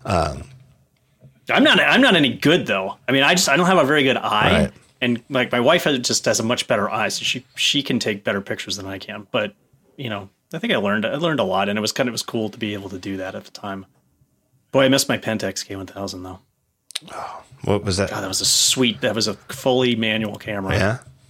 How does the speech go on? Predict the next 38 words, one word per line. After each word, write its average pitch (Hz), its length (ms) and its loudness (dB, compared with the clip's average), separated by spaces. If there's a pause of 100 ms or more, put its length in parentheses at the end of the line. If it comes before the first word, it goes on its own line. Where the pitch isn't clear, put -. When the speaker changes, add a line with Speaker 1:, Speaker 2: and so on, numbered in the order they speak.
(420)
Speaker 2:
Oh 95 220 -10
God, 95 120 -10
it 95 40 -10
was - 120 -10
gorgeous. 92 260 -10
Speaker 1:
What 143 100 2
was 165 100 0
the 151 60 2
model 156 300 4
name? 214 180 -2 (520)
Speaker 2:
Got 117 140 0
stolen. 107 480 0
Pentax 143 460 -2
K 117 160 -4
one 107 180 -4
thousand. 95 400 -8 (180)
Speaker 1:
Oh, 202 320 4
I've 190 180 4
seen 107 220 2
that. 92 260 -2
Yeah, 175 180 2
yeah, 165 200 2
yeah. 139 300 0 (100)
Speaker 2:
Yeah. 101 340 -2 (180)
Speaker 1:
It 127 120 -2
got - 160 0
stolen. 160 800 2
Speaker 2:
Yeah, 240 260 6
and, 151 100 2
<clears throat> - 0 -
yeah, 147 300 6
and 135 140 2
for 160 100 2
a 151 60 6
long 196 200 6
time, 165 160 4
those 147 160 4
were, 131 200 2